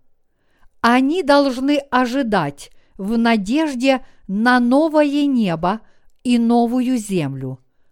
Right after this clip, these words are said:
обещанные Господом. Слуги Божьи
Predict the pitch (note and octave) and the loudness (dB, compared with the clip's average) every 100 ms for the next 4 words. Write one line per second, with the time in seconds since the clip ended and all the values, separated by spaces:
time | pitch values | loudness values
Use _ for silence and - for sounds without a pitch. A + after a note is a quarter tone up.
0 | _ - G#3+ F3 A3+ D4+ - - B3+ B3 | _ -2 0 0 -2 -4 -4 -6 -4 -2
1 | A#3+ A3+ E3 D#3+ C#3+ - D#3 C#3+ C3+ C#3 | -2 -2 -4 -6 -6 -10 -10 -8 -10 -10
2 | - _ _ _ _ _ _ - - C4+ | -16 _ _ _ _ _ _ -16 -8 -4
3 | C#4 D#4 B3 C#4 G#3+ D4 F4 A3+ F#3+ F#3 | 0 0 2 -2 0 0 0 -2 -4 -6